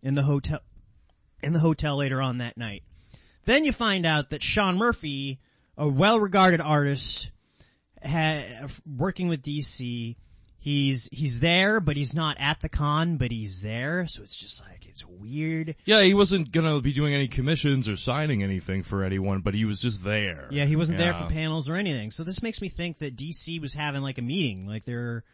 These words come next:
Speaker 1: making a decision on, on, like, something to do next. They're just like, "Hey, let's all get together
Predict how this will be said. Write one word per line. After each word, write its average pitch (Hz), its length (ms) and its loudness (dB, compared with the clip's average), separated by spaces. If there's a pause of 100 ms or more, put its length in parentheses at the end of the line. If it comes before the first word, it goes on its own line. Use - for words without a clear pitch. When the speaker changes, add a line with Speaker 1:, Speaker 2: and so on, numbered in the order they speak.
(280)
Speaker 1:
making 139 360 -2
a 165 60 -2
decision 143 720 -2 (380)
on, 117 1000 -4
on, 120 320 -8
like, 117 320 -8
something 147 320 0
to 139 80 -2
do 151 380 0 (140)
next. - 480 -2 (400)
They're 135 100 -8
just 135 220 -4
like, 151 180 -4
"Hey, 170 320 0
let's 156 160 -2
all 156 140 2
get 147 160 -4
together 156 480 -2